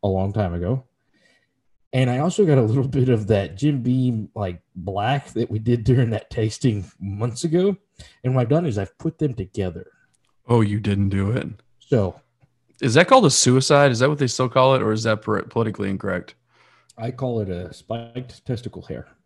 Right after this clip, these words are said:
Speaker 1: Cheers. Salud.
Speaker 2: Cheers.
Speaker 1: <clears throat>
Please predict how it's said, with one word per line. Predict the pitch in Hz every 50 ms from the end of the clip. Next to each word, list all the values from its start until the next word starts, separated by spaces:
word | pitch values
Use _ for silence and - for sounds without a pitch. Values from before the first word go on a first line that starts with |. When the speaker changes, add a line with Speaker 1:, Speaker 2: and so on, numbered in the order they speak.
| _ _ _
Speaker 1:
Cheers. | - 165 127 - - - _ _ _ _ _ _ _ _ - - - - - _ _ _ _ _ _
Salud. | - - - 98 98 101 107 107 113 113
Speaker 2:
Cheers. | - 123 110 107 107 101 98 - - -
Speaker 1:
<clears throat> | _